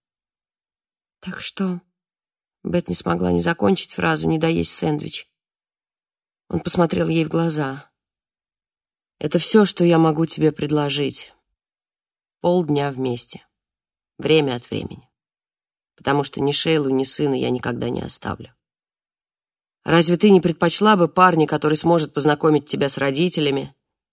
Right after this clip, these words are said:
и однажды наденет тебе на палец кольцо? «Нет», покачала головой Бет. Похоже,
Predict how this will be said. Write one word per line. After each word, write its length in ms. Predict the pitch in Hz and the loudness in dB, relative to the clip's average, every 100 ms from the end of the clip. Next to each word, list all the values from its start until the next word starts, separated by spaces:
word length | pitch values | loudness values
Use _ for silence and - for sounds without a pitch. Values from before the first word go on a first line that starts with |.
| _ _ - | _ _ -6
и 80 | 135 | -4
однажды 540 | 135 156 123 - 131 | 0 0 0 -2 -4
наденет 500 | 127 123 131 120 110 | -2 -2 -2 -2 -4
тебе 240 | - 113 | -6 -2
на 140 | 120 127 | -2 -2
палец 340 | 120 117 - | -4 -6 -8
кольцо? 500 | - 113 - - 113 _ _ _ _ _ _ _ _ _ _ _ _ _ _ | -10 -10 -10 -12 -14 _ _ _ _ _ _ _ _ _ _ _ _ _ _
«Нет», 380 | 190 185 180 - _ _ _ _ _ _ _ _ _ | 2 2 0 -8 _ _ _ _ _ _ _ _ _
покачала 420 | 156 - 156 151 | -8 -4 -4 -4
головой 400 | 151 156 151 151 | -4 -4 -6 -6
Бет. 320 | 147 156 _ _ _ _ _ _ _ _ _ _ _ _ _ | -8 -10 _ _ _ _ _ _ _ _ _ _ _ _ _
Похоже, 640 | 190 - 220 196 196 185 | -4 2 2 4 2 0